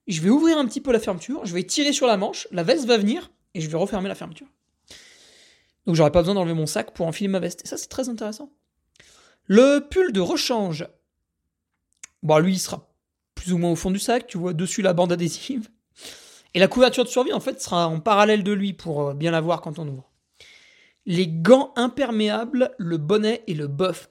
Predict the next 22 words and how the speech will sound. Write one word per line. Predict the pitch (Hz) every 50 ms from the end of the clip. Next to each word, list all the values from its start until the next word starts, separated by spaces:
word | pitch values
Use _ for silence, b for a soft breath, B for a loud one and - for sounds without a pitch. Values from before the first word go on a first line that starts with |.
| -
Alors, | - 202 180 - - - - _ _ -
je | 170 147 160 160
cite | - - - 285 294 -
ces | - - - 147
trois | - - 202 202 196
éléments | 202 196 180 180 185 175
ensemble, | 156 - - 196 220 220 - _ _ _ _ _ _ _ _ B B B B B B B B B B B B B B B B B B
parce | -
que | - 185
c'est | -
très | - 247 240 233
important, | 190 - - - - 175 - - - _ _ _ -
je | 190 151 147
vais | 156
m'en | 151 143
servir. | - - 196 156 135 - - - _ _ _ _ _ _ _ _ _ _ _ _ _ _ _ _ _ _ _ _ _ _ _ _ _ _ _ _ _ _ _ _ _ _ _ _ _ _ _ _ _ _ _ _ _ _ _ _ _ _ _ _ _ _ _ _ - - - - _ _ _ _ - - -
Même | 170 170 170 156
quand | - 175 -
la | 175 156
météo | 156 151 - 180 165
est | 143
bonne, | 143 156 175 208 - -